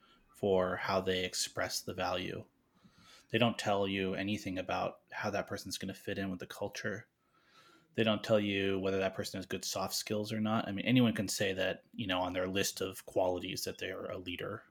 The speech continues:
but that doesn't mean that they are, you know, um,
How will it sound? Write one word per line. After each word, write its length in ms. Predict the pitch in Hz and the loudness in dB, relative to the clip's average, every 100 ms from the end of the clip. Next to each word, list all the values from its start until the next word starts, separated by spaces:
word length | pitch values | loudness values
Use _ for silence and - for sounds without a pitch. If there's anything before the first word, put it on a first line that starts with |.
| _ _ - | _ _ -2
but 80 | |
that 140 | 117 120 | 4 4
doesn't 240 | - 98 | 4 0
mean 240 | 95 92 - | 0 -4 -8
that 120 | 92 | -10
they 140 | 95 92 | -4 -2
are, 400 | 92 92 95 - _ - - - - - - - | 0 -2 -2 -8 _ -20 -20 -20 -20 -20 -12 4
you 120 | 120 | 6
know, 500 | 101 90 90 90 - | 6 6 4 0 0
um, 640 | - 101 98 95 95 92 | 2 6 6 6 2 -2